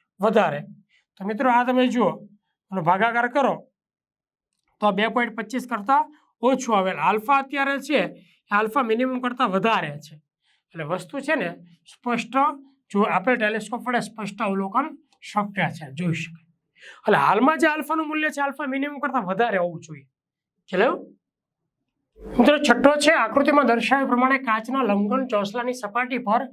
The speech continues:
એ બિંદુએ આઈ તીવ્રતાવાળું પ્રકાશનું કિરણ આપાત કરી, એની તીવ્રતા આઈ છે.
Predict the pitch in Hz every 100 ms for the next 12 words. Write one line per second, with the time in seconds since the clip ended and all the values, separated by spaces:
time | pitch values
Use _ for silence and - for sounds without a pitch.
0 | _ _ _ _ - 269 262 233 190 160
1 | 156 - - _ _ _ _ _ _ 247
2 | 277 277 262 269 254 247 247 233 254 247
3 | 247 233 226 214 196 214 170 - 165 190
4 | 233 202 208 214 165 156 156 123 -